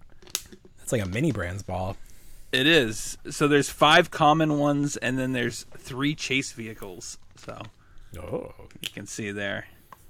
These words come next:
Speaker 2: There, some of them are
Speaker 1: Mm.
Speaker 2: redecos of the existing ones. The Biker Scout might be the Biker Scout from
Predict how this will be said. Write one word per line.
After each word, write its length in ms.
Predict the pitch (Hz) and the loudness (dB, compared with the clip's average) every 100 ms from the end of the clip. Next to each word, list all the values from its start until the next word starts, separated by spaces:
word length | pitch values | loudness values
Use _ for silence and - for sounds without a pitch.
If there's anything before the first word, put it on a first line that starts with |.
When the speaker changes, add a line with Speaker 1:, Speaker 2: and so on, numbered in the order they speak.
| - - - - | -18 -16 -16 -12
Speaker 2:
There, 160 | - 120 | -2 -2
some 200 | - 165 | 4 4
of 80 | 160 | 6
them 120 | 151 | 6
are 60 | 131 | 6
Speaker 1:
Mm. 240 | 131 143 | 4 2
Speaker 2:
redecos 500 | 156 143 - 131 120 | 6 4 6 4 4
of 540 | - 123 123 131 127 - - | 4 6 6 6 0 -8 -14
the 300 | 123 123 113 | -6 -2 0
existing 480 | 117 113 123 - 117 | -2 -4 -6 -2 -2
ones. 320 | 117 113 113 | -2 -4 -6
The 100 | 113 | -8
Biker 320 | 104 113 117 | 0 0 0
Scout 300 | 117 - 104 | -6 -2 -2
might 180 | 101 113 | 0 -4
be 100 | 120 | -4
the 120 | 110 | -6
Biker 320 | 104 110 - - | -4 -4 -2 0
Scout 340 | - 110 107 | 6 8 10
from 400 | - 113 98 - | 8 6 4 2